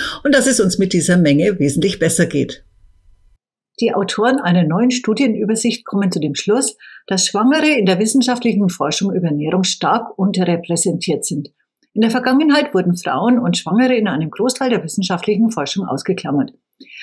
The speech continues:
Die heutigen Empfehlungen für gesunde Ernährung können deshalb auf schwangere Frauen kaum angewandt werden.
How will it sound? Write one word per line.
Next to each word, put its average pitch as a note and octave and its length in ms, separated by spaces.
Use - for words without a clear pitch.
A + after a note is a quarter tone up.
Die A#3 120
heutigen D#4+ 380
Empfehlungen A3 580
für A3 140
gesunde F#3+ 380
Ernährung G#3+ 440
können F#3+ 240
deshalb G3 320
auf - 160
schwangere G3+ 420
Frauen F3 380
kaum F3+ 260
angewandt E3 500
werden. - 420